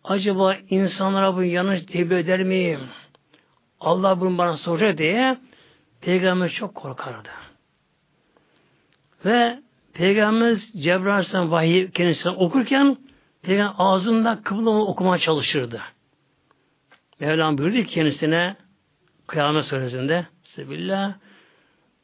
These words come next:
La tuhar-, bi lisanike li te'acele bih. Bak. La tuharrik. La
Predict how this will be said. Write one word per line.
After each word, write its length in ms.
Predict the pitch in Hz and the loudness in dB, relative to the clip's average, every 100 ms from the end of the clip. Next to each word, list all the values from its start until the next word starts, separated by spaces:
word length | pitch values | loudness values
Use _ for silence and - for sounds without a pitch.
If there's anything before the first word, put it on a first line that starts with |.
| _ _ _ _ _ _ _ _ _ | _ _ _ _ _ _ _ _ _
La 440 | - 160 185 202 202 | -2 2 2 0 -2
tuhar-, 720 | 185 175 160 170 214 - 170 | -2 0 -2 -6 -8 -10 -4
bi 80 | 170 | 0
lisanike 840 | 156 165 156 143 127 220 226 208 - _ - | 0 0 0 0 0 -2 0 -2 -8 _ -8
li 180 | 165 160 | -8 -6
te'acele 720 | - 170 156 131 143 143 127 | -6 -4 -4 -4 -2 -2 -4
bih. 140 | 127 | -8
Bak. 400 | 107 - - - - - _ _ _ _ _ _ _ _ | -12 -18 -20 -20 -20 -20 _ _ _ _ _ _ _ _
La 440 | 147 165 175 175 160 - | -2 0 2 0 -4 -10
tuharrik. 1080 | 175 151 165 151 135 123 156 - - - - _ _ - | -8 -2 -2 -2 -4 -4 -6 -6 -12 -12 -14 _ _ -6
La 260 | 143 143 | -4 -4